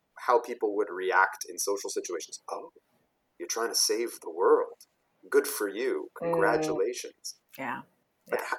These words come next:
Speaker 1: how, how do you help people avoid falling into those traps?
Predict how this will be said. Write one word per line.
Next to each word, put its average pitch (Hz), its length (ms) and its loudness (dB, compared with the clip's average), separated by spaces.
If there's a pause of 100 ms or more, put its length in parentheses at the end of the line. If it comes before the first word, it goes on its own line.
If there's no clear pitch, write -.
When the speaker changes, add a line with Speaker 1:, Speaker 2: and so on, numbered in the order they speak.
(140)
Speaker 1:
how, 262 180 2
how 226 220 4
do 240 160 -4
you 175 460 0
help 135 240 0
people 104 320 -2
avoid 92 360 0 (640)
falling 101 320 4
into 85 240 -8
those 82 260 -4
traps? - 600 -14